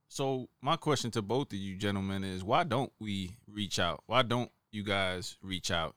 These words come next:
and, and speak to one another as far as, like you said, you vent, but it's very few and far in between where I've heard you vent to me or, or anybody. I don't know if y'all can vouch. You know, it's probably when you're,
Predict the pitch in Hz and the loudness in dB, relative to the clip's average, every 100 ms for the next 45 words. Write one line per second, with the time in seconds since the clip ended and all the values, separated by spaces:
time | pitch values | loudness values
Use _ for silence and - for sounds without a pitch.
0 | - 90 87 85 85 85 - _ _ 95 | -4 -2 -2 -4 -6 -10 -16 _ _ -4
1 | 92 85 - - 113 101 101 95 95 90 | -4 -8 -10 -2 -2 0 0 2 0 0
2 | 90 87 87 - 87 101 92 90 87 85 | -2 -2 -2 -4 -4 -2 0 0 -2 -4
3 | - 101 131 - 117 113 104 95 120 104 | -2 0 2 4 4 2 0 2 4 4
4 | - _ _ _ _ 92 92 - _ 98 | 0 _ _ _ _ -2 -2 -8 _ -4
5 | 107 110 127 120 - 139 127 143 143 143 | 0 4 4 4 0 0 2 4 4 4
6 | 139 - 185 151 113 107 104 98 90 _ | 0 2 4 4 4 4 4 2 -2 _
7 | _ _ _ _ 107 143 120 110 101 104 | _ _ _ _ 6 6 8 6 6 2
8 | 110 107 - _ - 104 98 120 131 139 | 2 0 -2 _ -8 -2 6 8 8 8
9 | 113 101 95 92 78 101 92 85 82 117 | 8 8 6 2 0 0 0 -2 0 2
10 | 120 110 101 101 110 107 104 104 104 107 | 6 6 6 4 2 2 2 4 4 4
11 | 101 - _ _ _ _ 101 90 92 92 | 2 -6 _ _ _ _ -4 4 6 6
12 | - 139 123 113 127 180 170 131 123 120 | 4 4 6 6 6 6 6 6 4 6
13 | 117 104 | 6 6